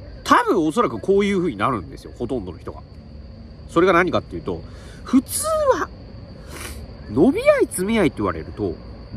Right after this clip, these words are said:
どこが伸びて、どこが詰まるかっていうと、大体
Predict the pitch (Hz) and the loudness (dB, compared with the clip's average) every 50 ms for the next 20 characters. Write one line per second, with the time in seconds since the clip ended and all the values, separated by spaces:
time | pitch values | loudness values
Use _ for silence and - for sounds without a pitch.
0 | 113 123 - 392 466 508 - - 403 320 311 262 311 320 311 - - 127 131 135 | -8 6 6 6 6 6 4 6 6 6 8 8 6 4 4 2 -6 -4 -2 0
1 | 143 131 110 95 - 143 147 - - 98 - 233 370 440 - - 440 381 233 180 | 0 0 -2 -4 0 2 0 0 0 0 4 6 6 6 6 6 6 6 6 6
2 | 208 220 - - - - 156 165 175 160 139 104 - 98 87 - - 90 82 82 | 2 0 0 -4 -6 -6 0 2 2 2 2 0 -4 -6 -8 -8 -12 -14 -12 -8
3 | - 135 117 92 - - - - - - - - - - - - - 523 523 508 | -2 -2 -2 -2 -2 -8 -18 -16 -12 -12 -10 0 4 6 6 6 4 2 0 -4
4 | 440 - - 392 370 415 359 - | -8 -2 0 2 4 4 4 2